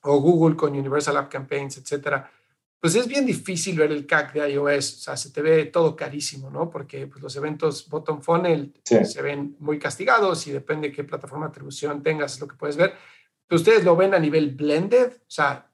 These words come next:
Speaker 1: todo el canal orgánico más pagado, o cómo, cómo mantienen una brújula para definir cuánto va pagado, qué canales están funcionando y cuáles no.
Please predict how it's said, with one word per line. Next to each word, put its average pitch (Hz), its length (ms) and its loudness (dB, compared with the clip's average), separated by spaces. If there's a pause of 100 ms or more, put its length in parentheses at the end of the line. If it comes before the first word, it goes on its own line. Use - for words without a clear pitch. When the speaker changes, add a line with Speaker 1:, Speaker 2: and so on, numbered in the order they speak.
Speaker 1:
todo 175 300 6
el 156 120 2
canal 160 520 0
orgánico 156 560 -4
más 135 160 -10
pagado, 160 580 2
o 147 220 0
cómo, 196 600 0
cómo 190 240 0
mantienen 165 760 0
una 160 340 0
brújula 160 840 2
para 143 360 2
definir 156 560 0
cuánto 165 320 2
va 151 180 -2
pagado, 143 540 0
qué 165 120 -12
canales 147 340 -4
están 143 260 -12
funcionando 143 500 -10
y 143 60 -12
cuáles 135 280 -12
no. - 120 -20